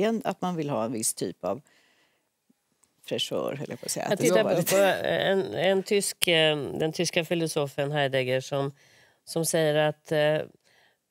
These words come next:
Speaker 2: frågan om människans ändlighet står i centrum, som ger oss ångest. Men han menar ju då att istället så ska man vara öppen för,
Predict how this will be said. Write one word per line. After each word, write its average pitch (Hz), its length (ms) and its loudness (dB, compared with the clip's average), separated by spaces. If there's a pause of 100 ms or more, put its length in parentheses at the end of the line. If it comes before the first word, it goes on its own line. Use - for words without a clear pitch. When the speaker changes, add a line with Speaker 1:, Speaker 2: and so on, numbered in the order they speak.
(300)
Speaker 2:
frågan 185 460 4
om 180 120 4
människans 156 760 2
ändlighet 156 1160 0 (600)
står 127 300 -2
i 135 120 0
centrum, 123 580 -2 (380)
som 160 200 0
ger 147 160 2
oss 147 180 0
ångest. 226 540 2
Men 180 140 2
han 175 180 2
menar 147 260 2
ju 143 120 2
då 123 160 2
att 127 260 0 (800)
istället 160 480 2
så 160 100 -6
ska 156 140 -4
man 156 120 0
vara 156 140 0
öppen - 480 -2
för, 147 360 0